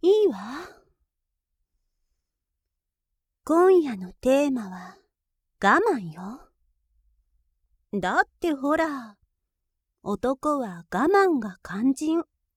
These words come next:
とよく言うじゃない。あなたも最低レベルから少しずつステップアッ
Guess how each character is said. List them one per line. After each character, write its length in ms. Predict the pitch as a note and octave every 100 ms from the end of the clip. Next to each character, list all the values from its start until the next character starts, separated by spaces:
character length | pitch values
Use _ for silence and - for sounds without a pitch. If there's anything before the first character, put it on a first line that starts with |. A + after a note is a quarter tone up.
| _ _
と 260 | C4+ A3+ F#3+ _ _ _ -
よ 220 | F#3+ A#3+
く 140 | - B3
言 240 | F3 D4
う 20 |
じ 100 | F#4+
ゃ 60 | G4+
な 280 | C4 G3 -
い。 120 | _ _ _ _ _ _ _ _ _ _ _ _ _ _ _ _ _ -
あ 160 | C#4+
な 160 | D4 F#4
た 220 | - G4+
も 400 | D4+ B3 G#3 G3
最 440 | - - G3 A#3+ C#4
低 280 | D#4+ D#4+
レ 100 | D#4+
ベ 140 | E4+ D#4
ル 120 | C4
か 180 | - G#3+
ら 240 | F#3+ F#3 _ _ _ _ _ _
少 300 | - - -
し 160 | G#3+ A3+
ず 160 | A3+ B3
つ 320 | - F#3+ F#3
ス 160 | -
テ 100 | - A#3
ッ 40 |
プ 180 | D4 -
ア 60 |
ッ 40 | G4